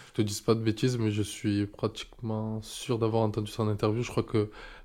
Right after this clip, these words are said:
Michael Jackson a, a eu l'idée de Billie Jean dans une voiture.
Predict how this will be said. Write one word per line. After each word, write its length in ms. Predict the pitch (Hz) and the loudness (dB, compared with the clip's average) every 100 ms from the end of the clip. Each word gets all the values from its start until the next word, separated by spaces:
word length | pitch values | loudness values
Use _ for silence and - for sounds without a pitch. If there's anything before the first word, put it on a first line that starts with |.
| - | -2
Michael 260 | 113 120 | 2 4
Jackson 360 | 113 110 131 117 | 4 2 2 4
a, 360 | 107 101 92 110 - - - - - | 2 2 -2 -8 -14 -18 -20 -20 -4
a 100 | 113 | 4
eu 80 | 110 | 4
l'idée 320 | 110 110 110 | 6 4 4
de 120 | 110 107 | 4 2
Billie 280 | 110 107 | 2 2
Jean 140 | 104 107 | 2 2
dans 140 | 107 | 4
une 180 | 101 101 | 2 2
voiture. 400 | 101 - - | 0 -2 -16